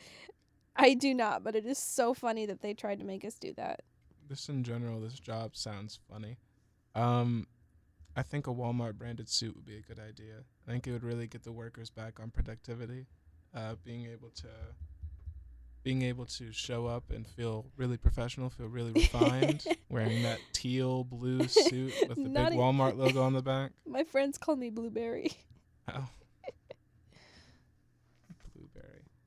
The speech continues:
Speaker 2: That's stupid.
Speaker 1: Um, what is another
Speaker 2: Dumb.
Speaker 1: thing? Also, my f-, my coworker was pregnant with twins, and she had to buy maternity jeans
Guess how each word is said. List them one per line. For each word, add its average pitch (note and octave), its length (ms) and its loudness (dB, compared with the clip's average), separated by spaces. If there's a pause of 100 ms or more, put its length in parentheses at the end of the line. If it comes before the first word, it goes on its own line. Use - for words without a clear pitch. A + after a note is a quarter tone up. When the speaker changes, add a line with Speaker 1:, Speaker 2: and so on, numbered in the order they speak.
(120)
Speaker 2:
That's - 180 -10
stupid. - 400 -8 (880)
Speaker 1:
Um, C4 460 -6 (100)
what - 120 -8
is - 160 -8
another - 280 -8
Speaker 2:
Dumb. - 100 -4
Speaker 1:
thing? - 260 -14
Also, C4+ 320 0
my A#3+ 180 0
f-, - 260 -12
my B3+ 180 -6
coworker B3+ 400 -4
was A3+ 140 -2
pregnant A3+ 340 -8
with A3+ 160 -12
twins, D4+ 720 4 (1040)
and B3+ 160 0
she C#4+ 180 0
had C#4 140 2
to C4 80 0
buy B3 180 4
maternity B3 640 -2
jeans A3 720 -6